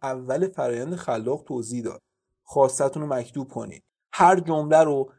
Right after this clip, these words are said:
با عبارت «خوشحال و سپاسگزارم که» شروع کنید و بعد بقیه خواستتون رو بنویسید.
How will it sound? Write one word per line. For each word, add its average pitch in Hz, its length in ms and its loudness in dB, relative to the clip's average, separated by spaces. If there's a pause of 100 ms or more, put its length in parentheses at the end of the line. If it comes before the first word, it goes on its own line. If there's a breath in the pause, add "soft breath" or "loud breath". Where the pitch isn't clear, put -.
(140)
با 190 280 0
عبارت 165 800 0
«خوشحال 156 720 -2
و 185 80 4
سپاسگزارم 123 1300 -4
که» 127 420 0 (320)
شروع 147 480 -4
کنید 117 340 -8
و 113 300 -4
بعد 226 220 -2 (100)
بقیه 127 320 -4
خواستتون 117 500 -6
رو 104 60 -12
بنویسید. - 420 -10